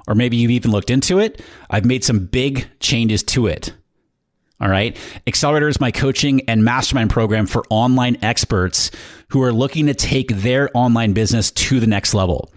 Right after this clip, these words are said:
whether that's six figures, six figures plus, or seven figures. If you had some success in your business so far, but now you feel like you're spinning your wheels to get to the next level,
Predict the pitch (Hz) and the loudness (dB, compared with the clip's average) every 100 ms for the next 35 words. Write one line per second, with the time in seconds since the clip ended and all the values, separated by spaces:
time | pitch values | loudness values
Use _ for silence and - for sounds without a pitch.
0 | - - - - - 113 113 104 - - | -20 -20 -20 -14 -4 -2 0 -2 -2 -2
1 | 127 - 127 113 117 113 - - - 117 | -2 -2 -2 0 0 0 0 -2 -2 -2
2 | - 110 92 90 - - 123 110 - - | 0 0 2 0 0 0 0 0 -2 0
3 | 98 98 98 98 - - - - - - | 2 2 2 0 -4 -16 -20 -16 -6 -2
4 | 135 120 104 - - - - - _ _ | 0 0 -2 -6 -6 -4 -4 -10 _ _
5 | _ - 101 139 139 170 196 180 170 - | _ -10 -4 -2 0 -2 0 0 0 -2
6 | - 143 - 147 123 107 120 135 117 131 | -2 0 0 2 2 0 0 0 0 -2
7 | - 117 127 208 - - - - - 131 | 0 2 2 0 -4 -20 -20 -20 -8 -4
8 | 117 120 131 156 110 95 107 - - 113 | 0 0 0 0 0 0 0 -4 -4 -2
9 | - 135 120 117 - - 113 104 98 107 | 0 0 0 0 -2 0 2 2 2 2
10 | 82 76 - 92 - 139 - 123 117 110 | 0 -2 -4 -4 -2 -4 -2 -2 0 -2
11 | - 107 110 170 - | 0 0 2 0 -2